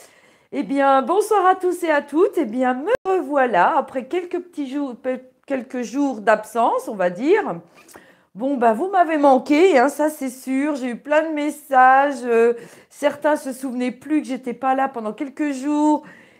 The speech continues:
Ils m'ont demandé des nouvelles, comment j'allais, et cetera. <laughs> J'étais un petit peu en panique. Mais ça y est, me revoilà ce soir. Alors, j'espère que vous allez tous et toutes bien.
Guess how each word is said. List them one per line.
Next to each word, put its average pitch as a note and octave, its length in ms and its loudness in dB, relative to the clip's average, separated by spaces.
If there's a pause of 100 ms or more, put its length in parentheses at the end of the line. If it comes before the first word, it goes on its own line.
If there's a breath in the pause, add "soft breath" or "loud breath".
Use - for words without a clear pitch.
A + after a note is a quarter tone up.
(160 loud breath)
Ils G3+ 80 -12
m'ont B3 240 -6
demandé B3 380 -2
des C4 160 -6
nouvelles, D#4+ 560 2
comment A#3 280 -2
j'allais, C#4+ 540 4
et D4 60 -6
cetera. C#4+ 560 -2
<laughs> - 120 0
J'étais E4 280 -2
un B3 80 4
petit D#4 260 -6
peu F#4 160 -2
en E4+ 140 2
panique. C4 480 -2 (420 loud breath)
Mais D#4 480 -4
ça A#3 260 -2
y G#3+ 140 -4
est, A3 220 -2
me C#4 180 -4
revoilà C4 460 0
ce A#3+ 160 -10
soir. A3 500 4 (460)
Alors, A3 220 2
j'espère C4 400 -6
que - 80 -12
vous A3+ 100 -6
allez F#3 220 -4
tous F4 540 -2
et A3 160 -4
toutes D#4+ 360 -4
bien. G3+ 680 -2